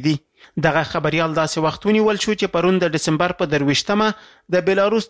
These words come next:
د کورنیو چارو وزارت د آزاد اروپا آزادي راډیو بیلاروسي څانګه د سخت دریځو سازمانونو په لیست کې شامله کړه. د بیلاروس د حکومت دغه اقدام دغه هیواد کې د آزادو رسنیو او مدني ټولنو د ځپلو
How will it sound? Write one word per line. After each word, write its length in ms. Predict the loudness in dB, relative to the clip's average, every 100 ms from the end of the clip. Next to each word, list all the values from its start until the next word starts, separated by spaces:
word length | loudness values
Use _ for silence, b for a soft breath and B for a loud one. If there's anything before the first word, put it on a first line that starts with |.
| -4
د 100 | -2
کورنیو 480 | 0 2 2 2 0
چارو 220 | 0 0 0
وزارت 460 | 2 2 2 0 -6 -6
د 120 | -2 0
آزاد 260 | 0 0 0
اروپا 400 | 0 0 0 0 0
آزادي 340 | 0 0 0 0
راډیو 300 | 0 0 0
بیلاروسي 440 | 2 2 0 -2 -2
څانګه 800 | 0 0 0 -2 -8 -20 -18 -4
د 120 | -2 0
سخت 200 | -2 0
دریځو 360 | 0 0 0 0
سازمانونو 540 | 0 0 0 2 2 0 -2
په 100 | -2
لیست 240 | -2 -4
کې 220 | -4 -2
شامله 360 | 0 0 0 0 -2
کړه. 160 | -4 -4 -8 _ b _ -2
د 120 | 0
بیلاروس 360 | 2 2 0 -2
د 120 | -2
حکومت 480 | -2 0 -2 -2 -8 -4
دغه 180 | -2 -2 -2
اقدام 440 | -4 -2 0 0 0
دغه 180 | -2 0 0
هیواد 340 | 2 0 0 -2
کې 600 | -2 -2 -14 _ -4 0
د 160 | 0
آزادو 380 | 0 0 0 0
رسنیو 480 | 0 0 0 2 2 2
او 80 | 2
مدني 300 | 0 0 0 0
ټولنو 340 | -2 0 2 2
د 120 | 0 -2
ځپلو 340 | -2 0 2